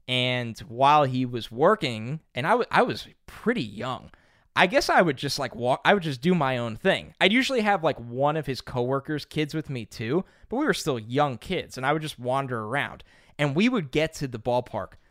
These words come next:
so early. Like, as a kid, we never got to the ballpark that early because my parents didn't wanna freaking be there all day. But this was the one game of the year where we would be there. I'm talking, like, I don't know. Like, I'm talking, like, eight hours in advance. Something crazy.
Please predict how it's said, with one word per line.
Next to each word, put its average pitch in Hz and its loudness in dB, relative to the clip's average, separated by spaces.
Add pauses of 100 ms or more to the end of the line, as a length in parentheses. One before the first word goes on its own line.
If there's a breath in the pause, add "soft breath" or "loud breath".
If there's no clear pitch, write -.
(180)
so 180 6
early. 110 -2
Like, 139 -2
as 240 0
a 196 -8
kid, 180 -4
we 214 -4
never 131 -2
got 107 -4
to - -20
the 113 -6
ballpark 110 -4
that 104 -4
early 101 -8
because 104 -10
my 120 -14
parents 202 -4
didn't 101 -14
wanna 101 -6
freaking 101 -14
be 101 -10
there 104 -6 (380 soft breath)
all 117 -2
day. 110 -4
But 120 -8
this 175 4
was 214 2
the 156 2
one 120 -4
game 127 -4
of 104 -12
the 110 -12
year 151 -2 (360 soft breath)
where 151 4
we 180 2
would 185 4
be 143 2
there. 127 -2
I'm 233 2
talking, 131 -2
like, 98 -10 (560)
I - -4
don't 98 -8
know. 92 -10
Like, 127 -6
I'm 240 -2
talking, 262 4
like, 131 -2
eight 160 0
hours 143 0
in 117 -8
advance. 107 -10
Something 214 0
crazy. - -12